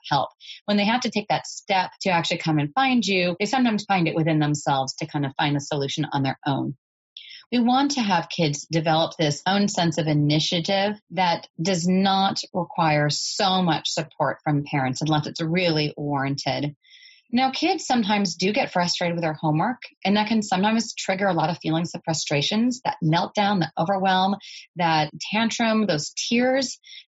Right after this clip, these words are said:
That might need to happen. Don't rush in to try and help your child when they sound frustrated. Give them a little space to kind of sit in that discomfort. If they seem really upset, it's fine to go and comfort your child and be empathetic.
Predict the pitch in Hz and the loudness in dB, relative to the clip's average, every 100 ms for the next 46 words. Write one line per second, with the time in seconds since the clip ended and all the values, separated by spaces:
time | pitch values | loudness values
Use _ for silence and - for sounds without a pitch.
0 | _ 277 294 247 226 240 254 - 180 214 | _ -2 0 2 2 4 2 0 0 0
1 | 214 208 - 180 - 220 151 156 - 262 | 0 -4 -4 -6 -2 0 0 -2 -4 0
2 | 277 - 185 220 226 - 247 247 214 - | 0 0 -2 0 0 0 2 2 2 0
3 | 196 165 151 208 220 - 208 - 190 185 | 0 0 -2 -2 -2 -4 -6 -4 -2 0
4 | 190 202 - 180 180 180 175 170 175 160 | -2 -4 -6 -2 0 0 0 0 0 -4
5 | 156 - 214 214 262 285 - 196 226 233 | -4 -2 0 0 0 -4 -4 -2 2 4
6 | 240 226 220 - - 165 214 - 208 180 | 4 2 -2 -4 -2 0 0 -2 -2 0
7 | 156 - 151 180 180 175 - 147 147 247 | 0 -2 -2 -2 -2 -4 -2 -4 0 -2
8 | - - 214 240 233 233 226 - 185 170 | -2 -4 0 0 2 2 0 -2 -6 -2
9 | 202 226 240 175 - - 202 247 - 262 | 0 2 2 0 -4 -2 0 0 -2 -4
10 | 262 - 240 269 285 247 233 214 185 180 | -4 0 2 2 2 2 2 0 -2 -2
11 | 226 233 220 233 226 180 196 185 190 - | -4 -2 0 2 0 0 -2 -4 -4 -2
12 | 170 190 | 0 2